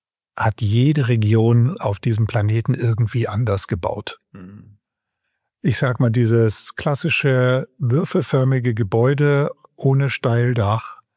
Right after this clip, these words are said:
Speaker 1: dieser Trend ist ja leider überall zu sehen, egal wo man auf der Erde hinreist.
Speaker 2: Mhm.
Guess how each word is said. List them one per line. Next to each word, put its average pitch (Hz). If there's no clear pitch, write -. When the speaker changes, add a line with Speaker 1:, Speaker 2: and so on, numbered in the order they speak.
Speaker 1:
dieser 117
Trend 117
ist -
ja 113
leider 98
überall 98
zu -
sehen, 90
egal 110
wo 117
man 113
auf 101
der 113
Erde 104
hinreist. 101
Speaker 2:
Mhm. 87